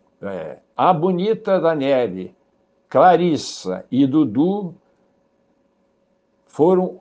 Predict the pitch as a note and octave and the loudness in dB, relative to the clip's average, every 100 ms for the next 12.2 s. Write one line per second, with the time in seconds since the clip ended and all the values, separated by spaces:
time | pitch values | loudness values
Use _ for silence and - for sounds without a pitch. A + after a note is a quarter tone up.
0 | _ C3+ D3+ D#3+ A2+ G#2+ G3 A3 G3 C3+ | _ 2 4 4 0 -4 -4 -4 -8 -12
1 | - B2+ C#3+ B2 C3 B2 E3+ D3+ - - | -14 -6 -4 -2 0 0 -2 -4 -8 -6
2 | C#3+ C3+ - C3 D3 C#3+ - - C#3 F3+ | -4 -4 -4 0 2 2 -2 -6 -2 0
3 | E3 D#3 C#3 A2+ - B2+ C#3+ B2 G2+ A2 | 2 0 0 -2 -6 -4 -4 -4 -6 -8
4 | F#2+ C#3 B2+ A2 - _ _ - A#2+ G#2 | -4 -4 -4 -8 -18 _ _ -12 -10 -6
5 | A#2+ A#2 A#2 A#2 G#2+ F#2 - G#2 G#2 A2 | -4 -2 0 0 -2 -6 -14 -10 -2 0
6 | A2+ G#2+ G#2+ G#2+ C3 B2+ G#2 A2+ A2 G#2+ | 0 -2 -4 -4 -6 -6 -10 -2 -2 -2
7 | G2 A2 G#2 F#2 F2+ - _ _ _ _ | -4 -6 -6 -6 -16 -20 _ _ _ _
8 | _ _ _ _ _ _ B2 B2+ F#2 G2+ | _ _ _ _ _ _ -6 -4 -2 -2
9 | C#3+ G#3+ G3 F#3+ D3 C#3+ C3+ A#2 A#2+ B2 | -2 -2 -4 -4 -2 0 -2 -2 0 2
10 | C#3+ A#2+ A2 A#2 G#2+ F#2+ A#2 C#3 - A2+ | 2 -2 -8 -4 -4 2 2 2 -2 -8
11 | B2 A#2 A#2+ E3 F#3 F#3+ B2 A#2 G#2+ C3+ | -6 -6 -2 -2 -4 -6 -8 -8 2 2
12 | F3 D3+ | 2 -2